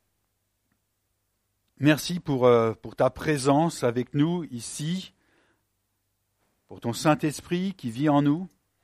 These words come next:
Merci pour, euh, toute, euh,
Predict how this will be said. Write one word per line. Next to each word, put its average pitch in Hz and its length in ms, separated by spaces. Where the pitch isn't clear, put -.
Merci 160 480
pour, 123 360
euh, 120 280
toute, 127 300
euh, 123 340